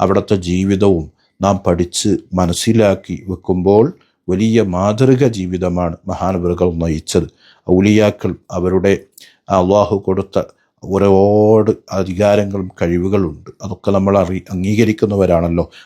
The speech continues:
അഹ്ലുസുന്നത്തി വൽ ജമാഅത്തിൻ്റെ ആളുകൾ. അപ്പം എന്തായാലും ഖാസിം വലിയുല്ലാഹി റളിയല്ലാഹു അൻഹുവിൻ്റെ വഫാത്ത് നടന്നത് മുഹറം പത്ത്,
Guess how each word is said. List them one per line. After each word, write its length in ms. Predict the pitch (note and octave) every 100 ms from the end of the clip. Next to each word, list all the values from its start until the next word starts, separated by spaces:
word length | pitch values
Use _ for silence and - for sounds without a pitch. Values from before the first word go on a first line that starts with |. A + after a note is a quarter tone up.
| _
അഹ്ലുസുന്നത്തി 640 | - G2 G2 F#2+ F#2 F2+
വൽ 140 | F#2 F2 F2
ജമാഅത്തിൻ്റെ 640 | E2 F2 F2 - F2 E2+
ആളുകൾ. 340 | D#2 D#2 D#2+ - -
അപ്പം 160 | - -
എന്തായാലും 580 | G2 G2 A2 A2 A2 A2 - _
ഖാസിം 300 | F#2+ - A2+
വലിയുല്ലാഹി 540 | A2+ A2 G#2+ G#2 G2 G2
റളിയല്ലാഹു 520 | F2+ G#2+ G2+ G2 F#2+ F#2
അൻഹുവിൻ്റെ 460 | F#2 F#2 F#2 F#2 F2
വഫാത്ത് 500 | E2+ - G2+ G2+ G2
നടന്നത് 420 | F2+ E2+ F2 F2+ G2 - - - -
മുഹറം 560 | F2 - G2+ G2+ G#2+ G2 -
പത്ത്, 340 | F2+ - G2+